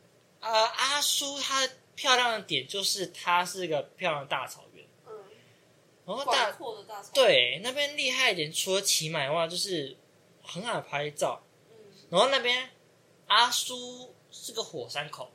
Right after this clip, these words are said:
Speaker 2: 活火山。
Speaker 1: 嗯，活火山。我那时候我们有去，后来骑完马有去看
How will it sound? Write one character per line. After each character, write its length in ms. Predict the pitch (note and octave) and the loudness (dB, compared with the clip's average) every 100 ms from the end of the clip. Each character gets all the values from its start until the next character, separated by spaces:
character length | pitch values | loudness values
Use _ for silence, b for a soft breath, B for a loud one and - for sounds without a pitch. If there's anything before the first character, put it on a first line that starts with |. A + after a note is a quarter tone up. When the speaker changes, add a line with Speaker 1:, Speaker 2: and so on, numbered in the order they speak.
| - | -12
Speaker 2:
活 80 | |
火 260 | G#4+ - G3 | -10 -8 -10
山。 240 | - - _ _ - | -12 -18 _ _ -8
Speaker 1:
嗯， 160 | F3 - | -8 -4
活 120 | F3+ | -4
火 140 | F#3+ | -2
山。 280 | D3+ D#3 D#3 _ | -2 -4 -8 _
我 100 | - | -4
那 100 | G3+ | -2
时 140 | C4+ A3 | -2 -4
候 380 | G3+ A#3+ A#3 F#3 | -4 2 4 4
我 100 | D3 | -2
们 240 | C#3+ D3 | -6 -2
有 160 | D3+ C3 | 0 0
去， 580 | - - G#3+ F3 D3+ - | -2 -4 -4 -4 -4 -10
后 180 | - C4 | 0 6
来 120 | G#3+ | 6
骑 220 | G3 - | 6 0
完 120 | E3 E3+ | 0 0
马 220 | E3 C3 | -2 -4
有 100 | C3 | -4
去 260 | - G3+ F3+ | -4 -6 -8
看 400 | - G3 E3 | -6 -6 -6